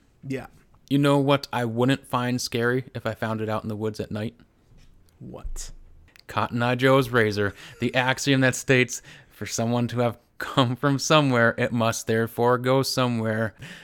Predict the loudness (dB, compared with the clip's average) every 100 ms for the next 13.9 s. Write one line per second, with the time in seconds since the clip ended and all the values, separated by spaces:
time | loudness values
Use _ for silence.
0 | -18 -6 -2 2 2 2 2 0 -2 -6
1 | -6 -20 _ _ _ _ -6 -2 -2 -4
2 | -4 -6 -6 -8 -8 -8 -12 -14 _ _
3 | -8 -4 -2 -2 -4 0 2 2 -2 -6
4 | -6 -6 -4 -4 -4 -4 -4 -4 -4 -4
5 | -4 -6 -12 -20 -12 -6 -4 -4 -6 -8
6 | -4 -2 -2 -4 -6 -2 0 0 -2 -4
7 | -8 -10 -6 0 0 0 -2 -4 -4 -4
8 | -6 -4 -4 -4 -8 -12 -16 _ _ -8
9 | -6 -2 -2 0 -2 -2 -4 -12 -10 -2
10 | 0 2 2 2 0 -4 -4 -2 0 0
11 | -2 -4 -6 -6 -6 -4 -2 -2 -4 -6
12 | -6 -4 -2 -2 -4 -8 -8 -6 -6 -6
13 | -2 0 0 0 0 -2 -2 -4 -4